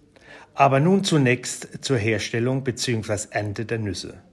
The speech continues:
Man sollte möglichst unbeschädigte Walnüsse ernten.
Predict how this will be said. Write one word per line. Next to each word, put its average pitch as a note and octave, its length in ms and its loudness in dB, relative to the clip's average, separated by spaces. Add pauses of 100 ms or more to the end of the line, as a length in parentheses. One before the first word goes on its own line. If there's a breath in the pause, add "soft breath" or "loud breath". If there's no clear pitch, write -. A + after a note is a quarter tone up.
(760 loud breath)
Man B2+ 220 4
sollte D3+ 320 2
möglichst D3 640 -2
unbeschädigte C3 840 -2
Walnüsse A2+ 500 2
ernten. E2+ 500 -14